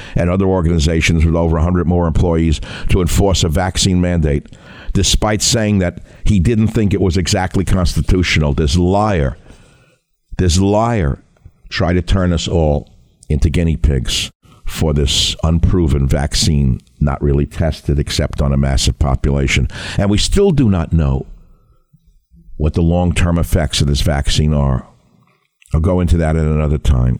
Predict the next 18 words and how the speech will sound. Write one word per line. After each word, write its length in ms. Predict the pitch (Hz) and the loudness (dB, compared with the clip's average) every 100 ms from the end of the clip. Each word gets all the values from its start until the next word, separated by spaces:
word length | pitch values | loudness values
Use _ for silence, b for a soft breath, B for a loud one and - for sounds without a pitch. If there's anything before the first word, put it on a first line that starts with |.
| _ - - _ _ _ _ - | _ -20 -20 _ _ _ _ -6
Also 540 | 113 147 269 - 170 135 | 0 2 2 2 0 2
under 220 | 131 123 | 2 2
Joseph 680 | 101 101 117 - 113 104 85 | 2 2 0 0 0 0 0
Biden, 640 | 90 110 101 101 110 120 - | 0 0 0 2 2 2 0
a 60 | 131 | -2
crime 420 | - 113 80 71 | 0 0 0 0
surge, 600 | - 73 65 62 - - - B B B B | 0 -2 -2 -2 -4 -8 -12 B B B B
an 180 | B 101 | B -2
explosion 840 | 101 - - - 139 139 113 80 76 | -2 -2 -2 -2 0 2 2 2 0
of 140 | 78 | 0
violent 420 | 87 85 92 90 | 0 0 0 0
crime 480 | - 87 80 82 92 B B B B | 0 0 0 0 -2 B B B B
since 220 | - 78 | -2 0
the 100 | 85 | 0
summer 380 | - 98 92 90 | -2 0 0 0
of 60 | 73 | 0
twenty 280 | 90 85 | 0 0
twenty. 400 | 82 - 78 69 | 0 0 0 0